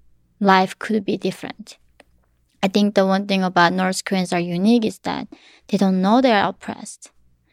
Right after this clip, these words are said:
They don't know that they are slaves to the dictator. And the fact that other people know they're oppressed, like, in America, a lot of people think they are oppressed, like,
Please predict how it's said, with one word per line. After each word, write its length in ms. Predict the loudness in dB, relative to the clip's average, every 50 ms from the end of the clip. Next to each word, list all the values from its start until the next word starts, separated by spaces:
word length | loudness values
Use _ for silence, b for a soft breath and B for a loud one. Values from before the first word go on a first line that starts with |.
| _ _
They 80 | -2 0
don't 240 | 0 2 0 0
know 240 | 2 2 2 2 4
that 300 | 4 4 2 2 0 -2 _ _ _
they 120 | 0 0
are 140 | 2 2 0
slaves 480 | -2 -6 -4 0 0 0 0 0 -4 -10
to 100 | -10 -8
the 100 | -8 -6
dictator. 580 | -4 -6 -8 -8 -10 -12 -12 -10 -12 -14 -14 -16 _ _ _ _ _ b b b b b b b b b b _ _
And 280 | 0 2 2 2 2 2
the 60 | 0
fact 360 | 0 0 -2 -2 -2 -2 -2
that 120 | -2 -2 0 0
other 140 | -2 -4
people 240 | -2 -4 -4 -2 -2
know 220 | -2 0 0 2 2
they're 160 | 2 2 2
oppressed, 580 | 0 -2 -2 0 2 2 2 0 -2 -8 -12 -4 -2
like, 160 | 0 0 2
in 120 | 0 0 0
America, 420 | 0 0 0 0 0 -2 -2 -2
a 20 |
lot 200 | 0 2 0 0 0
of 60 | -2
people 180 | -4 -4 -4 -6
think 240 | -6 -6 -6 -4 -2
they 80 | -2 0
are 160 | 0 -2 -4 -6
oppressed, 520 | -10 -4 0 2 2 2 0 -2 -6 -4 -2
like, 260 | -2 -2 -4 -8